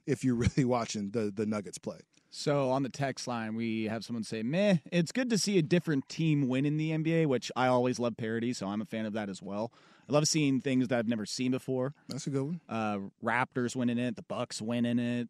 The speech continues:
Speaker 2: um, this Nuggets team winning it possibly. Um, <laughs> they go on to say, "I'm personally just pissed at Blazer management wasting Dame career away." It's like, yeah, I guess that's a good point. You know, just sitting here, it's like you can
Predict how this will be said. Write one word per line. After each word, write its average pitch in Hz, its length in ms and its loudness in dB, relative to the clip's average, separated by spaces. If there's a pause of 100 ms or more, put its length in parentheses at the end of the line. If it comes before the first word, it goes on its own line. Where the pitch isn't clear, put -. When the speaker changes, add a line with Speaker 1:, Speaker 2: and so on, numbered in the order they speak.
Speaker 2:
um, 92 420 -8
this 104 160 -10
Nuggets 110 380 -4
team 117 640 0
winning 110 420 0
it 113 160 -2
possibly. 117 800 -4 (400)
Um, 110 500 -4 (200)
<laughs> - 200 0
they 131 100 -4
go 135 140 2
on 127 140 2
to 120 80 -2
say, 117 260 -4
"I'm 302 160 4
personally 165 320 4
just 151 160 2
pissed 147 240 0
at 156 80 -4
Blazer 110 320 -4
management 139 400 0
wasting 98 380 -2
Dame 113 260 0
career 175 240 0
away." 113 240 0
It's 107 220 -6
like, 143 140 -6 (360)
yeah, 226 160 8
I 233 80 10
guess 220 140 10
that's 202 180 8
a 185 140 8
good 185 200 8
point. 156 360 6
You 139 60 4
know, 139 180 4
just 131 220 -2
sitting 143 280 2
here, 139 160 2
it's 127 140 0
like 123 160 -2
you 139 80 -2
can 131 160 0